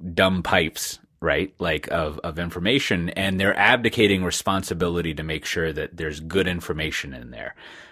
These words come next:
Uh, so they don't have any editorial, uh, sort of control. And then that's bad for some reason. And then,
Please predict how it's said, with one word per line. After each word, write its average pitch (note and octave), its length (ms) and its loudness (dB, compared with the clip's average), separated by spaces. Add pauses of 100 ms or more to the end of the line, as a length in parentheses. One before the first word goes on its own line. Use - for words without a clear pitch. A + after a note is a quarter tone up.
(160)
Uh, C2 440 -2
so E2 300 0
they F2+ 140 4
don't G2 200 4
have F2+ 240 2
any D#2+ 260 -4
editorial, D#2+ 1080 -2
uh, C2+ 160 -4
sort - 240 -6
of B1+ 100 -12
control. B1 580 -8 (380)
And D2+ 140 -6
then D2+ 140 -6
that's D#2 260 -4
bad C#2+ 380 -4
for - 100 -16
some C2 220 -10
reason. - 340 -16 (140)
And G2 160 0
then, C3+ 300 6